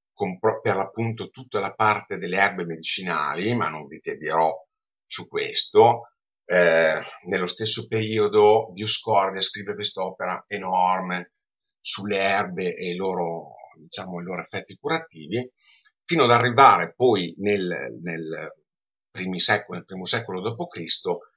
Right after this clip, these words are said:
a Galeno, medico fondamentale perché sarà citato come fonte di autorevolezza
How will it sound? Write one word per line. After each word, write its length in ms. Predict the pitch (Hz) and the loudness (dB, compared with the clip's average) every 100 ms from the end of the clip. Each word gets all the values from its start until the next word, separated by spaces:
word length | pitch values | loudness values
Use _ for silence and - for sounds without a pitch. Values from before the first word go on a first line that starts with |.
| _ | _
a 140 | 107 107 | 0 2
Galeno, 520 | 104 85 69 73 85 | 2 0 -4 -6 -4
medico 440 | 120 107 92 98 | -4 -4 -6 -12
fondamentale 1000 | - 135 143 170 165 135 98 78 85 95 | -8 -4 -2 -2 -4 -2 0 0 0 -4
perché 520 | 95 - 110 95 - _ _ _ _ _ _ _ _ _ _ _ _ - - - | -6 -4 0 0 0 _ _ _ _ _ _ _ _ _ _ _ _ -16 -14 -8
sarà 340 | - 120 117 123 | -2 4 4 4
citato 640 | 120 123 156 147 123 113 | 0 2 4 4 2 -4
come 220 | 110 110 | -6 -6
fonte 580 | 107 147 135 110 101 98 | 0 4 4 4 -4 -8
di 100 | 98 | -4
autorevolezza 1080 | 110 104 104 104 101 117 123 107 - 95 82 | -4 -2 -2 -2 0 0 0 -4 -6 -6 -6